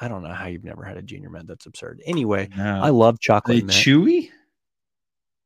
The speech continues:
Speaker 1: They, like, melt in your mouth. I mean, you can't,
Speaker 2: Not in your
Speaker 1: it's like
Speaker 2: hand?
Speaker 1: a, it's like a, think of this. It's like a chocolate mint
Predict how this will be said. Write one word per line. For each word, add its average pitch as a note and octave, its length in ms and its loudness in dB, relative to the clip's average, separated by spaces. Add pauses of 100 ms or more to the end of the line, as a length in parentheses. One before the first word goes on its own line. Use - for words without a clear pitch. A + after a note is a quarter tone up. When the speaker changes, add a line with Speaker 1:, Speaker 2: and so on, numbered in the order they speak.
(140)
Speaker 1:
They, C#3 120 -2
like, C#3 180 -2
melt G2+ 420 -2
in A2+ 100 -8
your G#2 120 -8
mouth. G2+ 360 -12 (560)
I - 40 -20
mean, G#2 140 -12
you G#2 100 -10
can't, B2+ 240 -8
Speaker 2:
Not A#2 120 -6
in C3 60 -10
your G#2 100 -4
Speaker 1:
it's A2 160 -2
like E3 180 2
Speaker 2:
hand? - 0 -
Speaker 1:
a, C3+ 180 2 (440)
it's B2 120 -6
like D3+ 160 2
a, G#2+ 260 2 (300)
think C3 200 -10
of G2+ 80 -6
this. F2+ 320 -12 (640)
It's A#2 120 -10
like B2 160 -2
a F#2 180 -4 (180)
chocolate - 640 -4
mint G2 420 -10